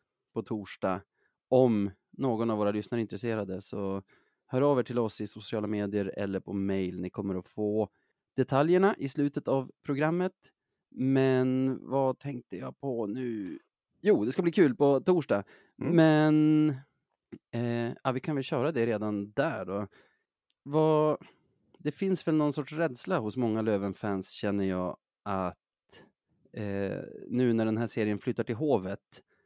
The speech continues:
Speaker 1: så kommer det att vara en helt annan matchbild.
Speaker 2: Mm.
Speaker 1: Djurgården kommer att ha taktpinnen och bäras fram av sin publik och det. Och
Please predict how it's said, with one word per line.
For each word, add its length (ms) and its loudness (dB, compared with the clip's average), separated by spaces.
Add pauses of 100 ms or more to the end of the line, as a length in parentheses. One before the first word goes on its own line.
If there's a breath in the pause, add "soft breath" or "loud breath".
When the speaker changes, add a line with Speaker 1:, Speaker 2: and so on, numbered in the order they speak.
(100)
Speaker 1:
så 200 -6
kommer 300 0
det 100 4
att 60 0
vara 120 2
en 100 -2
helt 280 -4
annan 480 0 (460)
matchbild. 920 -2 (480)
Speaker 2:
Mm. 220 -4
Speaker 1:
Djurgården 640 2
kommer 360 0
att 400 -6 (260)
ha 140 -4
taktpinnen 680 -2
och 60 -6
bäras 380 0
fram 380 -2
av 220 -6
sin 220 -6
publik 420 -6
och 80 -6
det. 240 -4 (460)
Och 480 0